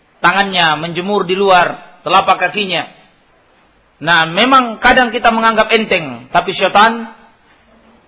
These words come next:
ya, tidak tinggal diam. <clears throat> Nah. La ilaha illallah Muhammadur Rasulullah. Naam, akhwat tinggal di pondok pesantren, di dalam pondok.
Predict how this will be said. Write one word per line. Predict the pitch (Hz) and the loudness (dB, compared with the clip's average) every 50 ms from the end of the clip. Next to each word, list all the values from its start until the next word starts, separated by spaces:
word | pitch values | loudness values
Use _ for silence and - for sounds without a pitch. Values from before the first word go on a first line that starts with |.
| _ _ _ _ _ | _ _ _ _ _
ya, | - 131 156 175 196 214 240 - - - - - - _ - | -4 2 4 4 4 4 2 -4 -14 -20 -20 -20 -18 _ -6
tidak | 190 185 196 175 - | -4 -2 -2 -2 -2
tinggal | 185 190 - 175 165 | -2 -2 0 0 0
diam. | 156 175 170 151 139 131 104 92 - - _ _ _ _ _ _ _ _ _ _ _ _ - | 0 2 2 2 2 0 -4 -12 -16 -20 _ _ _ _ _ _ _ _ _ _ _ _ -10
<clears throat> | 165 156 147 131 131 | -10 -8 -8 -8 -6
Nah. | 151 165 175 151 123 104 - - - - _ _ - - - - - - _ _ _ _ _ _ _ _ _ _ _ _ _ _ _ _ _ _ _ _ _ _ _ _ _ _ _ _ _ _ _ _ _ _ _ _ _ _ _ _ _ _ _ - | -2 0 0 0 0 -2 -8 -20 -20 -20 _ _ -14 -12 -12 -12 -14 -18 _ _ _ _ _ _ _ _ _ _ _ _ _ _ _ _ _ _ _ _ _ _ _ _ _ _ _ _ _ _ _ _ _ _ _ _ _ _ _ _ _ _ _ -4
La | 143 160 175 175 | 0 2 2 4
ilaha | 175 170 170 160 160 | 4 4 2 2 2
illallah | 165 160 160 156 156 156 156 156 | 0 -2 -2 -2 0 0 -2 -2
Muhammadur | 160 - 156 156 151 147 139 147 143 139 135 | -2 -6 -6 -4 -4 -4 -4 -4 -6 -6 -6
Rasulullah. | - 160 139 131 127 113 101 - - _ _ _ _ _ _ _ _ _ _ _ _ _ _ _ _ _ _ _ _ _ _ _ _ - | -8 -10 -10 -10 -10 -12 -12 -14 -16 _ _ _ _ _ _ _ _ _ _ _ _ _ _ _ _ _ _ _ _ _ _ _ _ -10
Naam, | 131 143 160 139 123 117 107 - - - _ _ - | -4 -2 0 0 0 -2 -6 -14 -18 -20 _ _ 2
akhwat | 285 311 - - - 254 247 247 247 247 - | 4 4 4 2 4 4 4 4 2 0 -6
tinggal | - 247 254 247 220 220 220 208 202 | -6 -4 -2 0 2 4 4 4 4
di | 190 202 - - | 0 -4 -2 2
pondok | 254 240 220 208 196 180 - - - - 165 | 2 2 4 4 2 2 0 0 -6 -14 -10
pesantren, | - 180 170 160 - 143 131 127 120 147 185 | -4 -4 -4 -4 -4 -6 -8 -8 -10 -8 -6
di | 269 302 | -4 0
dalam | 330 320 311 294 285 262 | 2 2 4 2 2 2
pondok. | - 277 262 226 196 160 - - | 2 2 2 2 0 -2 -2 -4